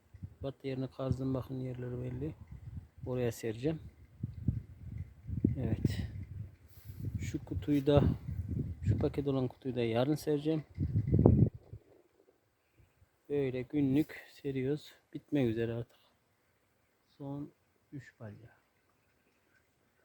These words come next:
"Yaşamak direnmektir." demiş. Çalışıyoruz gördüğünüz gibi.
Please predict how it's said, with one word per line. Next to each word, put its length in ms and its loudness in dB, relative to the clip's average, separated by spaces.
"Yaşamak 540 2
direnmektir." 600 0
demiş. 420 -6
Çalışıyoruz 580 -4
gördüğünüz 460 0
gibi. 280 -2